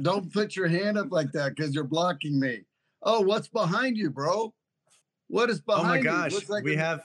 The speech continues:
Speaker 2: we have a whole new, <laughs> I hate this delay. It's really bugging me. We're gonna have to work it out. But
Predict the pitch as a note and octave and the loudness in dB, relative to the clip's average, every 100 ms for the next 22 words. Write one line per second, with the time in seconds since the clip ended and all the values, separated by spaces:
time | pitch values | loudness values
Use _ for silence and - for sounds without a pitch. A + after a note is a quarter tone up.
0 | - C3 E3 E3 D3 - D#3+ E3 D#3+ D3 | -6 -2 0 0 -4 -4 -2 0 -2 -4
1 | - _ - A#2 - - - - - - | -8 _ -12 -10 -12 -4 -2 -2 -6 -20
2 | G5+ D#5 C#5 E5 - - - G#3+ A#3 B3 | -20 -20 -20 -20 -20 -4 4 8 8 8
3 | G#3+ F#3 E3+ D3+ E3+ A#2+ F#2 - D#3+ D#3 | 4 2 0 4 4 4 0 -8 -8 -2
4 | G#3+ F#3+ E3 F#3 D#3 A#2 A#2 C#3 C#3+ C#3 | 0 0 2 -2 -2 -6 -6 -6 -8 -6
5 | C3+ C3+ C3+ A#2 - A#2 D#3+ C#3+ - | -4 -2 -2 -2 -6 -4 0 0 -2